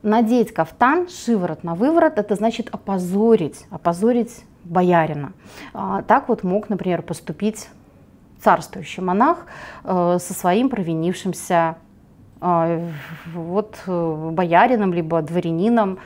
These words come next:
ну, в общем, знатным человеком. Считалось очень-очень позорным.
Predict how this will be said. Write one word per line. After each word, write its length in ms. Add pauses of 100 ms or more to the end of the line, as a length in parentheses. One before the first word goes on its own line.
(160)
ну, 140
в 20
общем, 240
знатным 380
человеком. 680 (220)
Считалось 420 (120)
очень-очень 880
позорным. 680